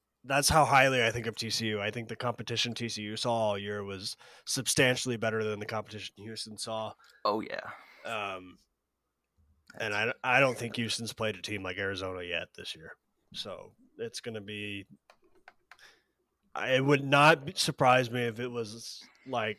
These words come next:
Speaker 1: what Baylor did to Houston in the Final Four last year.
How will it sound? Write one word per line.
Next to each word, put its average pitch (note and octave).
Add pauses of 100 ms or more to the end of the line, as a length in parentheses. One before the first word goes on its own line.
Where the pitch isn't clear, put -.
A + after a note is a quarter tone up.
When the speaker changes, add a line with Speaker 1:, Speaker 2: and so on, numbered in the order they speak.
Speaker 1:
what A2+
Baylor G2+
did G2
to G2+
Houston F#2+
in F#2+
the G2
Final G#2
Four F2+
last E2+
year. D#2+